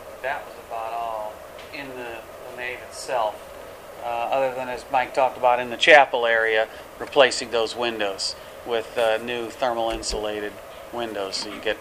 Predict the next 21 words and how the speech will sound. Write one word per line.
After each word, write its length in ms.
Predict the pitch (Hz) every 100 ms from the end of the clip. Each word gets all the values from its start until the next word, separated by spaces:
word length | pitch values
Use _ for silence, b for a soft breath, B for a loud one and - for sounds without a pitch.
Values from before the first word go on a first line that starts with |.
| - -
a 60 | 110
lot 260 | 107 92
better 220 | 117 104
efficiency. 580 | 98 - 107 101 95 107
The 120 | 98
ones 240 | 101 107 -
that 100 | -
were 140 | 101
there 280 | 98 101 98
were, 200 | 95 95 - B B B B -
you 60 |
know, 120 | 101
the 120 | 95 98
old 260 | 101 95
thin 340 | - 107 101 101
frames 540 | - 98 95 98 92
and 100 | 90 - -
single 320 | - 98 98
pane 300 | 104 98 98
glass, 500 | 95 90 90 95
and, 100 | -